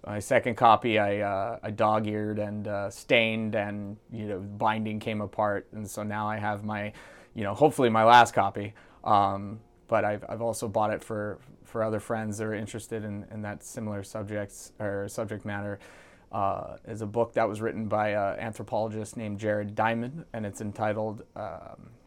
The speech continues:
Guns, Germs, and Steel. And it's essentially a historical breakdown of colonization, uh,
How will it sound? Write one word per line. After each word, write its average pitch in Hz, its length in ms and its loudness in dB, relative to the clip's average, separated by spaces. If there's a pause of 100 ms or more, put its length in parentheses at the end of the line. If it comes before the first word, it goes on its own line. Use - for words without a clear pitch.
(320)
Guns, 131 380 2
Germs, 117 340 0
and 107 120 -4
Steel. 95 400 -6 (400)
And 101 340 -8
it's 98 140 -10
essentially 127 540 0
a 117 40 6
historical 127 960 4 (240)
breakdown 113 680 2 (400)
of 113 360 6 (440)
colonization, 104 840 0 (480)
uh, 98 480 -4